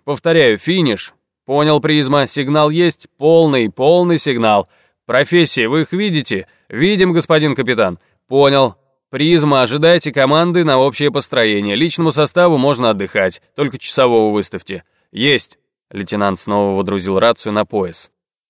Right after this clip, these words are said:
«Агупов!» — крикнул он Гоше. «Ты выспался?» «Так точно, господин лейтенант». «Закончишь, бери игломёт и патрулируй. Дальше полста метров от экипажа не уходи. К завтраку тебя подменит Карпов». «Есть».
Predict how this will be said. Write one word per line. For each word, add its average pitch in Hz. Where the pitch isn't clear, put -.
«Агупов!» — 170
крикнул 120
он 110
Гоше. 101
«Ты 143
выспался?» 185
«Так 147
точно, 190
господин 160
лейтенант». 113
«Закончишь, 160
бери 180
игломёт 175
и 160
патрулируй. 151
Дальше 160
полста 175
метров 170
от 151
экипажа 135
не 131
уходи. 107
К 110
завтраку 165
тебя 139
подменит 135
Карпов». 101
«Есть». 127